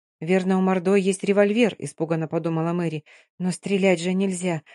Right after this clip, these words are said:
они ведь тогда точно убьют деда Илью и всех других». «Застрелю, суки конокрадские!»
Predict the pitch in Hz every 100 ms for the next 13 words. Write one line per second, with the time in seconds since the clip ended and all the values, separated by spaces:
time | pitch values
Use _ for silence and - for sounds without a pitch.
0 | - 185 196 202 - 202 196 202 233 220
1 | - 175 190 190 214 170 196 190 190 196
2 | 240 214 - _ - 151 - 180 175 208
3 | 202 226 - _ _ _ _ _ _ _
4 | - 180 202 202 - 320 311 247 147 -
5 | 196 - 190 190 196 208 156 - 165 139